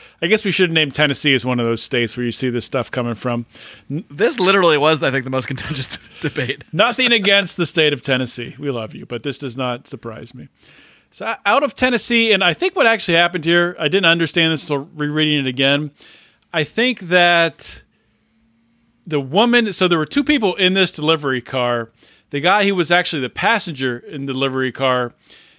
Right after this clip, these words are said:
Speaker 1: is alleged, and alleged being it was actually on video <laughs> that he posted online, to have dipped his balls <laughs> into salsa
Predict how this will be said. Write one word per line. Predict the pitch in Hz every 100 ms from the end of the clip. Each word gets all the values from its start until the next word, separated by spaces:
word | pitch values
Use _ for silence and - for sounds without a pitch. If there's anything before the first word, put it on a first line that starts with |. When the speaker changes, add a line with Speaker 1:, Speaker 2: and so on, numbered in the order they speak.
| _ _ _ _ _ _ -
Speaker 1:
is | 175 170 165 151 131 - -
alleged, | 180 170 170 220 226 147 143 165 - - - _ _ _
and | 156 147
alleged | 147 151 160 135 -
being | 160 156 143
it | 139
was | 139
actually | 151 143 156
on | 143
video | 131 175 123 160 147
<laughs> | 147
that | 143
he | 160
posted | 185 196 185 - 147
online, | 139 139 240 202 170 170 - - - - _ -
to | - 240
have | 202 214 165 151
dipped | 247 202
his | 226 196
balls | 156 202 214 202 190 160
<laughs> |
into | - 180 160 170
salsa | 147 - 240 226 156 139 139